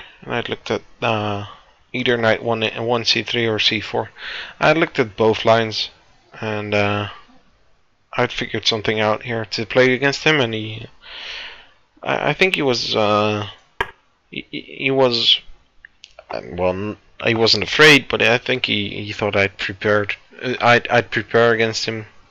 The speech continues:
so he just went for something else here. But he went for this line, and this is known as the O'Kelly. And the main reason of a six here, uh, i-, is that if d four takes, takes,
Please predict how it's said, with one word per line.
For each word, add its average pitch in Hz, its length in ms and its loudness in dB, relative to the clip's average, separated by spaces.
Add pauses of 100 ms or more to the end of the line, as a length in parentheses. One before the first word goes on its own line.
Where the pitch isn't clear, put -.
(1000)
so 101 340 0
he 104 140 -2
just - 280 0
went 101 140 -2
for 110 140 -4
something 107 320 0
else 135 240 4
here. 139 220 -2 (220)
But - 140 -4
he 156 60 -2
went 156 180 0
for 120 160 -2
this 104 320 0
line, 139 240 2
and 113 140 -2
this - 140 0
is 131 160 -6
known 123 260 2
as 107 100 -2
the 104 140 0
O'Kelly. 131 560 -2 (1300)
And 117 200 -2
the 113 60 2
main 127 340 2
reason 120 420 0
of 101 240 -2
a 107 160 2
six - 380 2
here, 107 340 0 (100)
uh, 127 480 4
i-, - 220 -4 (240)
is 127 520 -2
that 113 420 2
if - 500 -4
d 110 180 -2
four 139 300 2
takes, - 540 0
takes, - 840 -2